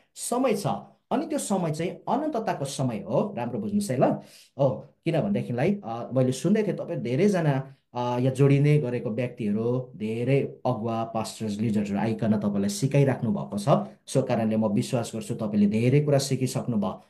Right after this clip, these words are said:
सो म धेरै छुवाउँदिनँ, तर एउटा समयको विषयमा चाहिँ म छुवाउन चाहन्छु। त्यो चाहिँ के हो भनेदेखिलाई,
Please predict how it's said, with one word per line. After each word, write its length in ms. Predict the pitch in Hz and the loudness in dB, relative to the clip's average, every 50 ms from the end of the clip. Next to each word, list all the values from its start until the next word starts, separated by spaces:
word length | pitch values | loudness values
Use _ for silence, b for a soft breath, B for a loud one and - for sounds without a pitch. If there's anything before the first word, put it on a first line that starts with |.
| B - | B -2
सो 140 | - 135 127 | 2 2 4
म 180 | 127 120 107 | 4 4 2
धेरै 280 | 104 110 120 143 156 151 | 2 4 6 8 8 6
छुवाउँदिनँ, 580 | 151 - - 131 156 180 175 160 107 104 131 | 4 4 4 6 6 6 6 6 6 4 2
तर 140 | 143 - 135 | 2 0 0
एउटा 240 | 135 151 151 - 180 | 0 -2 -2 -4 -6
समयको 560 | - - - - 175 175 196 202 190 - 170 | -6 -8 -4 0 2 4 6 6 6 6 6
विषयमा 400 | 151 139 131 - - 120 120 113 | 4 4 2 0 -2 -4 -6 -6
चाहिँ 200 | 107 117 120 127 | -6 -4 -4 -2
म 60 | 127 - - b b b b b b | -4 -4 -6 b b b b b b
छुवाउन 360 | - - - 120 131 127 123 117 | -2 2 4 6 6 6 6 4
चाहन्छु। 460 | - 123 113 104 101 101 - 151 202 | 2 0 2 2 2 4 4 4 2
त्यो 440 | 202 - - - - _ - 165 156 | 2 2 -4 -10 -10 _ -2 0 0
चाहिँ 160 | 156 147 151 | 0 0 2
के 80 | 151 | 2
हो 120 | 147 127 107 | 2 2 2
भनेदेखिलाई, 680 | 92 90 95 95 107 110 - 120 113 113 120 127 | -2 -6 -6 -6 -8 -6 -6 -4 -4 0 0 0